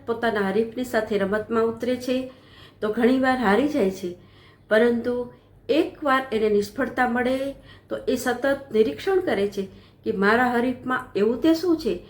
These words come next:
કે જેના લીધે હું હારી ગયો, અને ત્યાર પછી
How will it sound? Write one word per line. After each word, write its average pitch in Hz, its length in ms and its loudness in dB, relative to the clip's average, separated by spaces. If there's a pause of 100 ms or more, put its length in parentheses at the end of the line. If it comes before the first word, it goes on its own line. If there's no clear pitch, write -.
(280)
કે 294 100 -6
જેના 233 300 4
લીધે 233 280 0
હું 220 260 -2
હારી 185 220 0
ગયો, 185 340 -4 (440)
અને 202 220 4
ત્યાર 208 380 4 (120)
પછી 262 340 -6